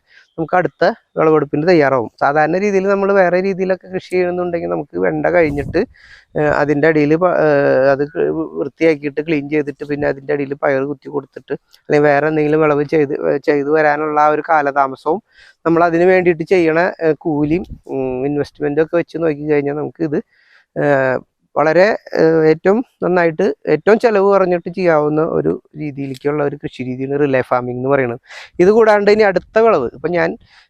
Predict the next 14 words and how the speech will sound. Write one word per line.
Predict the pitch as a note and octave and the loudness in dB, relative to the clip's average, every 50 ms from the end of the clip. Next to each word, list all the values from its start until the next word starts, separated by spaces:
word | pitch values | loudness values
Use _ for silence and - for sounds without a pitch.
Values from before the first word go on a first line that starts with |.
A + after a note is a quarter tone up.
| _ _ | _ _
ഏഹ്, | - E3+ D#3+ E3 E3+ F3+ - | -2 0 2 2 2 2 0
ഇപ്പൊ | E3+ E3+ F#3+ | 2 2 4
ഇത്, | F3+ F3 F#3 G3+ - _ _ - - - - - - _ _ _ | 6 6 6 4 4 _ _ -20 -20 -20 -20 -20 -20 _ _ _
ഉം, | - - D3 D3 D3 D3 - - D3+ D3+ | -8 -6 -4 -4 -4 -6 -4 -2 0 2
വെണ്ട | D#3+ D#3+ D#3 D#3 D#3+ F3+ F#3 F3+ | 2 2 2 2 2 2 2 2
ആദ്യം | F3 E3+ E3 D#3 F#3 F3+ | 2 0 2 2 2 2
ഇട്ടു, | D#3+ _ F#3+ B3 - _ - - - _ _ | 2 _ -2 -2 -2 _ -20 -20 -20 _ _
വെണ്ടയുടെ | - D3+ D#3+ E3 D#3+ E3 | -2 0 2 2 2 2
വിളവെടുപ്പ് | F3 F3+ F3+ F3 E3+ E3 D#3+ D#3 E3+ F3+ F#3 F#3+ F3+ | 2 2 0 0 0 0 0 0 2 2 2 2 2
കഴിഞ്ഞോടുകൂടി | F3+ F#3 F3+ E3+ F3 F3 E3 E3+ F3 F3 F3 F3 | 2 2 2 2 2 2 2 2 2 0 0 -2
പയർ | E3+ F3+ F3+ E3 D#3+ D#3+ | 0 0 0 0 2 2
വിളവെടുക്കാവുന്ന | E3+ F3+ F3 E3+ E3+ E3 E3+ E3 - F3 E3+ E3+ E3 E3+ | 2 4 4 4 4 2 0 0 2 2 2 2 2 2
അവസ്ഥയിലേക്ക് | E3+ E3+ D#3+ - _ - D#3 D#3 D3 D3+ E3 D#3+ | 2 0 0 0 _ 0 2 2 2 0 0 -2
എത്തി. | - _ - F#3 | 0 _ -4 -4